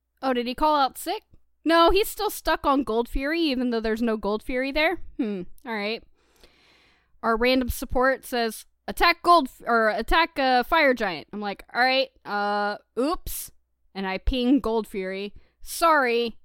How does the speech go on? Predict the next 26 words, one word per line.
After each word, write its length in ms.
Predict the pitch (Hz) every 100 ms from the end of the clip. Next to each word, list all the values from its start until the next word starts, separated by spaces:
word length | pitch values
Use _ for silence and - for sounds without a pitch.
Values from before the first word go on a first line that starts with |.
| _
oops, 560 | 233 302 359 - - - - -
ping 300 | 247 233 226
Gold 260 | 214 220
Fury." 480 | - 185 170 170 180 - - _ _
She 180 | - 339
doesn't 220 | 320 262
get 180 | 196 180
it, 200 | 185 -
so 140 | 214
I 80 | 190
have 180 | 226 202
somebody, 440 | 220 202 185 185
uh, 220 | 170 165 -
on 260 | 185 175 160
P 200 | - 196
C, 380 | - 180 170 - - - _ _
hashtag 400 | 214 185 202 180
P 120 | -
C 180 | 190 196
Master 360 | 185 202 214 190
Race, 320 | 190 196 196
uh, 180 | 208 208 208
type 260 | 277 247
into 180 | 247 220
the 120 | 196
chat, 460 | - 254 233 220